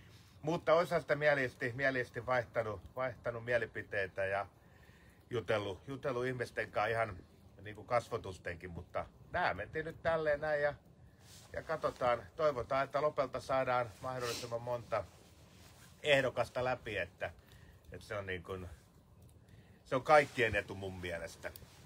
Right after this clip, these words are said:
mutta ei mitään. Niin ammatilta on maanviljelijä, yrittäjä, leipomo- ja ravintolatoimintaa ja, ja jonkun,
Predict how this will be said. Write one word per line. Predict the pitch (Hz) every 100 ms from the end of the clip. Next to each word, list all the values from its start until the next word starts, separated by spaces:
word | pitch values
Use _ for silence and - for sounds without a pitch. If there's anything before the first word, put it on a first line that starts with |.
| -
mutta | 107 101 - 98 - - -
ei | 131
mitään. | 131 - 98 90 113
Niin | 151
ammatilta | 165 127 120 117 135 139
on | 139 123 - - - - -
maanviljelijä, | 131 123 120 120 113 113
yrittäjä, | 117 107 - 107 101 95 - - - - - - - - 104
leipomo- | 107 101 101 101
ja | 98 92
ravintolatoimintaa | 98 95 92 92 87 87 85 85 - 80 80
ja, | 80 73 - - - - - - - -
ja |
jonkun, | 104 101 90 104